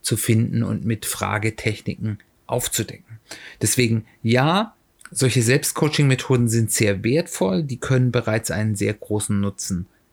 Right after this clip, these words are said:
erzielen, deswegen stelle ich sie auch vor. Aber wenn man sich damit schwer tut oder man das Gefühl hat,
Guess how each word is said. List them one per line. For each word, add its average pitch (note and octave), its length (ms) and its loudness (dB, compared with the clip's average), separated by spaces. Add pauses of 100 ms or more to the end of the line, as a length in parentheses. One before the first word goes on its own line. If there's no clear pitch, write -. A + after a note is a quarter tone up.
erzielen, E3+ 560 2
deswegen G#2+ 400 0
stelle G#2 300 0
ich - 100 -6
sie - 160 -4
auch - 160 -12
vor. C#3+ 480 -2 (600)
Aber A#2 680 4 (220)
wenn A#2 220 4
man A#2 180 4
sich G#2+ 180 -2
damit F#2+ 260 -2
schwer D3+ 400 2
tut D3 280 0
oder A#2 180 2
man A2+ 160 0
das G#2 180 -4
Gefühl C#3+ 540 0
hat, C3 260 0